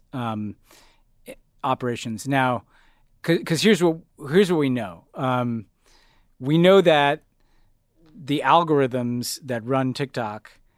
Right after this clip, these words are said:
you know, are, uh, fully under Chinese custody. And around that sale, and this is what we talked about at the time,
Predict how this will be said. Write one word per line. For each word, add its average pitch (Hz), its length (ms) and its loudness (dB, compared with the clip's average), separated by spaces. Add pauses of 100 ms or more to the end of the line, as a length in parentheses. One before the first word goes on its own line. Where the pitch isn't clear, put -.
(200)
you 131 80 -10
know, 123 140 -6
are, 127 460 0 (180)
uh, - 80 -18 (100)
fully 160 260 6
under 143 160 0
Chinese 131 320 -2
custody. 107 540 -12
And 156 160 0
around 175 320 4
that 175 180 0
sale, 202 240 4
and 123 100 -2
this 139 100 -4
is 147 40 -8
what 143 60 -4
we 139 60 -2
talked 147 200 -2
about 135 80 0
at 117 60 -4
the 127 80 -6
time, 139 400 2